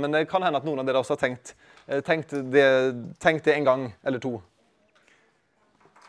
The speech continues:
Og før vi ser nærmere på det, så må vi også lese det som står etterpå. For det er, eh, nødvendig for å få den tilstrekkelige konteksten for å forstå hva som menes. For det står i vers tretti,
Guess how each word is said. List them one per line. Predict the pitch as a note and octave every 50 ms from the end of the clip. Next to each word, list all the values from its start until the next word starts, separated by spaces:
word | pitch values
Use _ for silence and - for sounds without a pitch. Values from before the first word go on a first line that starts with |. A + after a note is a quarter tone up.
| _ _ _ _ _ _ _ _ _ _ _ _ _ _ _ _ - _ _ _ _ _
Og | E3+ D#3+
før | - - A3 G#3 G3+
vi | A3
ser | - - A3+
nærmere | A#3 A#3+ G#3+ D#3+ C#3+ D3 F3 E3+
på | - D#3 C3 C3
det, | E3 G3 G3+ E3+ C3 - _
så | - - G3
må | G3 F#3+ D#3+ C3+ B2+ C3+
vi | E3
også | D#3+ D#3+ G3
lese | F#3+ F3+ D3+ A#2+ - - D#3+
det | C#3+ C3+
som | D3 C3+
står | - E3+ F3
etterpå. | D3 - - - C3+ C#3 B2 - - _ _ _ _ _ _ _ _ _ _ _ _ _ _ _ _ -
For | E3+ F3
det | F3 F3+ F3+
er, | F3 E3+ E3+
eh, | D#3+ D3+ D3+ D#3 D#3 D3
nødvendig | C#3+ E3+ F3+ F3+ D#3+ D3 D3 B2+ B2+ C3 C#3+ D3
for | - E3+ D#3
å | -
få | D#3 C#3+
den | C#3 -
tilstrekkelige | F3 E3+ D3+ - - - - - D3 B2+ - _ - C#3 D3 -
konteksten | D3+ B2 A#2 - B2 A#2 - - - E3 E3+ D#3+ - _ _ _ _ _ _ _
for | - D3
å | C3 B2 D3+
forstå | C#3+ - - C3
hva | B2 A#2+ A2+
som | C3 C3+
menes. | A#2+ G#2+ G#2 A2 - - - - _ - - _
For | _ E3
det | E3+ F3+
står | - F3+ D#3+ D3+
i |
vers | D#3+ D#3 -
tretti, | - C#3+ B2 - - D#3+ D#3+